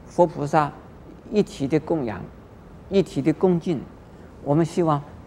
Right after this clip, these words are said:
也能够学到每一尊菩萨的精神，学到每一尊佛的呀慈悲。那么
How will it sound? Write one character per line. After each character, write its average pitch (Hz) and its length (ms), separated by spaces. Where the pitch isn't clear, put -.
也 143 160
能 151 180
够 160 200
学 - 160
到 156 240
每 139 160
一 - 20
尊 156 160
菩 139 140
萨 143 80
的 131 80
精 147 200
神， 117 160
学 - 200
到 139 200
每 143 220
一 170 40
尊 170 140
佛 147 200
的 151 120
呀 120 220
慈 135 220
悲。 139 300
那 165 80
么 160 140